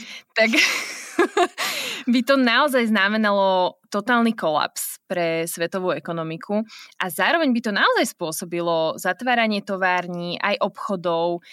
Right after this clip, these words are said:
a možno by aj vo finále skrachovali pestovatelia bavlny, pretože milióny ľudí, ktorí pracujú v odevnom priemysle, by prišli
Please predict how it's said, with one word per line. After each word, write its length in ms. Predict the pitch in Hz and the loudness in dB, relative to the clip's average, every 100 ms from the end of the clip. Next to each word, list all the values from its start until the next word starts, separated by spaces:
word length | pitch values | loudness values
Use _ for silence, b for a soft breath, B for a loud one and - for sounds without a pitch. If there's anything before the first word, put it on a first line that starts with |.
| B - | B -2
a 80 | |
možno 320 | 202 208 226 208 | 0 0 0 0
by 240 | 214 208 | 2 2
aj 60 | 196 | 2
vo 80 | 202 | -2
finále 400 | - 208 190 185 | 0 2 2 -2
skrachovali 720 | - 180 208 370 208 170 170 | -2 0 0 0 0 0 -2
pestovatelia 720 | 151 - 180 175 202 202 196 | -6 -8 -4 -4 -2 -4 -2
bavlny, 640 | 156 165 180 175 143 202 339 B B B B B | 0 0 0 -4 -4 -6 -6 B B B B B
pretože 800 | 226 220 226 214 220 208 208 202 _ _ _ - | -2 -2 0 0 4 4 4 0 _ _ _ -4
milióny 800 | 208 214 226 254 269 269 247 233 208 | 2 4 4 4 4 6 6 4 4
ľudí, 560 | 190 196 175 156 165 | 0 0 -4 -4 -4
ktorí 320 | - 196 180 | -4 -4 -4
pracujú 560 | - 190 180 - 208 175 | -2 -2 -2 -2 -4 -2
v 80 | 170 | -2
odevnom 400 | 175 180 175 170 | -4 -4 -4 -6
priemysle, 560 | 160 160 170 - 170 | -8 -6 -6 -6 -6
by 120 | 156 160 | -6 -10
prišli 520 | 170 175 - 170 160 | -6 -2 -2 -2 -4